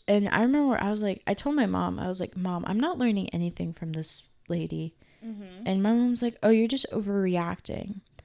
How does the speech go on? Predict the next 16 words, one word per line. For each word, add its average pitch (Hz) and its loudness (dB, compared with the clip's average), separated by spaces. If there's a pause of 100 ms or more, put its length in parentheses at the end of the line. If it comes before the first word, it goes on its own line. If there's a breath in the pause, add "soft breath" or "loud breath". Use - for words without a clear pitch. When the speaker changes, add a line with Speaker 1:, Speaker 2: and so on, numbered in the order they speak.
Speaker 2:
Mm-hmm. 202 -20
Speaker 1:
So 226 0
my 247 8
mom 226 4
actually 254 2
was 190 -2
home 196 0
one 185 -2
day, 170 0
and 175 -2
I 175 -2
still, 175 -4
I 175 -4
had 175 -4
class, 190 -2 (640 loud breath)
and 185 4